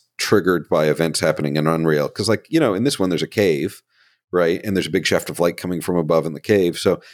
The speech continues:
if you were at a Mandatanium, you'd wanna rig a light up above, but then you'd wanna move that light in sync with camera movements in the game. And, uh, you know, the people who can really work out the, like, D M X mover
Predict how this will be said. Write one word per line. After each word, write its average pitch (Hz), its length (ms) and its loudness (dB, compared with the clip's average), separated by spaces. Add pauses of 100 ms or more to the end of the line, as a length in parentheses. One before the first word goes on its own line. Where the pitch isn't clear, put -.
(120)
if - 140 -4
you 101 100 -2
were 107 400 2
at 87 100 0
a 85 40 0
Mandatanium, 90 680 0
you'd 87 120 2
wanna 85 180 2
rig 85 200 2
a 95 60 4
light 78 240 2
up 78 140 0
above, 78 560 -2 (400)
but 95 140 -4
then 104 120 2
you'd 98 160 0
wanna 90 220 4
move 98 300 2
that 87 280 0
light 104 360 0 (100)
in 90 180 -2
sync - 400 -2
with 87 180 2
camera 85 360 2
movements 78 480 -2
in 78 60 -8
the 73 80 -8
game. 80 440 0 (520)
And, 80 400 2
uh, 78 140 4
you 101 140 0
know, 98 120 2
the 85 100 -2
people 104 300 0
who 85 80 -10
can 92 160 -2
really 85 260 2
work 80 260 0
out 80 160 0
the, 85 60 2
like, 73 240 0
D 92 160 2
M 80 80 0
X 80 320 -2
mover 78 580 0